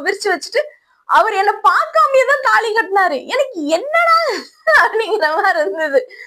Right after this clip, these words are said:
அ-, அதெல்லாம் முடிஞ்ச பிறகு, என், என் தாலி கட்டின பிறகுதான் அந்த திரையே விளக்குனாங்க. எனக்கு அது பார்க்க புதுசா இருந்தது. "ஏய், என்னடா பண்றீங்க?" அப்படிங்கிற மாதிரி ஒரு ஃபீல் இருந்தது எனக்கு. ஆனா ஜாலியா இருந்துச்சு. ஆறு மணி முகூர்த்தம் முடிஞ்சிருச்சு.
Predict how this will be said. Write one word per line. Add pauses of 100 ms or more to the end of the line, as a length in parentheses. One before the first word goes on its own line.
(340)
அ-,
அதெல்லாம்
முடிஞ்ச
பிறகு,
என், (100)
என்
தாலி
கட்டின
பிறகுதான்
அந்த (340)
திரையே
விளக்குனாங்க.
எனக்கு
அது
பார்க்க
புதுசா
இருந்தது.
"ஏய்,
என்னடா
பண்றீங்க?" (240)
அப்படிங்கிற
மாதிரி
ஒரு
ஃபீல்
இருந்தது
எனக்கு. (280)
ஆனா
ஜாலியா
இருந்துச்சு. (160)
ஆறு
மணி
முகூர்த்தம்
முடிஞ்சிருச்சு.